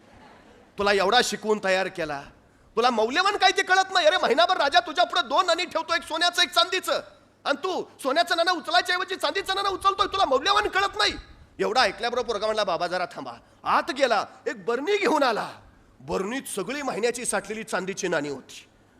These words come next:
आणि तो बाबांना म्हणला, "ही महिनाभरची कमाई आहे, तुम्हाला काय वाटलं, राजा मला खेळवतोय?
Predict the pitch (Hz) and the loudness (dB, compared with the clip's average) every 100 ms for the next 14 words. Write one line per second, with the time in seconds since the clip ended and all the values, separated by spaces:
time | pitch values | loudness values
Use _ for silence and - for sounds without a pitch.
0 | _ - 147 160 175 156 175 190 180 175 | _ -12 -10 -4 -2 0 0 -2 -2 -2
1 | 190 147 143 165 180 175 170 156 147 135 | -2 -2 -2 -2 -2 -4 -6 -2 -2 -4
2 | 101 87 _ _ _ _ _ _ _ _ | -12 -18 _ _ _ _ _ _ _ _
3 | _ - 165 185 170 165 139 135 135 143 | _ -6 0 0 2 2 0 -6 -4 -2
4 | 196 262 302 302 311 381 370 | -2 0 0 0 -4 -2 -4